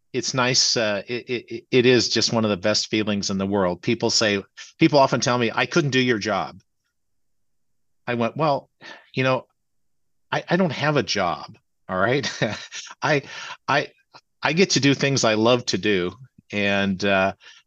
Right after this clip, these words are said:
it, it's, again, I'm not, I'm not about twisting arms. I just simply visit with people and help them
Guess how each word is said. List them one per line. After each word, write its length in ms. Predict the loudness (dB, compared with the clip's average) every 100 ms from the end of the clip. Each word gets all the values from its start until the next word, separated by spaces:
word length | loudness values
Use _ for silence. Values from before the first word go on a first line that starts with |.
| -8
it, 220 | -4 -2
it's, 420 | 0 0 0 -2 _ -2
again, 280 | 2 2 2
I'm 180 | 2 2
not, 260 | 0 0
I'm 140 | -4 -2
not 200 | -4 -6 _ _ _ _ _ _ -6
about 340 | -2 -4 -6
twisting 400 | -4 -4 -2 -2
arms. 280 | 0 -2 -2
I 160 | -2
just 200 | 0 2
simply 320 | 2 -2 -6 -4
visit 300 | -2 -2 -4
with 160 | -6
people 320 | -4 -4 -2
and 100 | -4
help 320 | 0 -2 -2 -2
them 360 | 0 0 -2